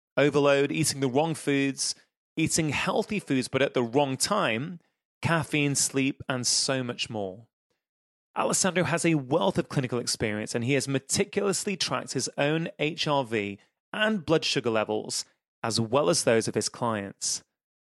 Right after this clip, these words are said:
This personalized feedback has given Alessandro a lot of expertise in this area, which he shares with us all in our conversation today.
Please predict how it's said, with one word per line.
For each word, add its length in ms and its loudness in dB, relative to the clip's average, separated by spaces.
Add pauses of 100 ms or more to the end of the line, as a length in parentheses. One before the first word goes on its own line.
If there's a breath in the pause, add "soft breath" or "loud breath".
(120)
This 260 4
personalized 720 0
feedback 420 -4
has 160 -6
given 260 -2
Alessandro 640 -2
a 100 0
lot 260 2
of 80 2
expertise 500 -2
in 60 -4
this 180 -2
area, 400 -2 (420 soft breath)
which 200 -2
he 80 2
shares 400 2
with 100 0
us 140 2
all 300 6
in 140 -4
our 140 0
conversation 760 -4
today. 440 -4